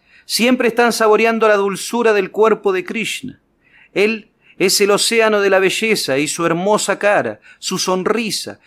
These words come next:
y el resplandor de su cuerpo atraen por completo las mentes de las gopis.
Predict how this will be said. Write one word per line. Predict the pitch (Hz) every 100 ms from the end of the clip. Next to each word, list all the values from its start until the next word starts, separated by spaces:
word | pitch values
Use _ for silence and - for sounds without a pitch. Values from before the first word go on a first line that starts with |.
| -
y | 160 185
el | 175
resplandor | 185 175 170 170 175 214 226 170
de | 147
su | 147 143
cuerpo | 147 196 196 - 160 - _ - -
atraen | - 233 233 247 226
por | 220 196
completo | 202 190 - 233 220
las | 180 139
mentes | 175 214 202 202 175
de | 165
las | 156
gopis. | 131 143 - - - -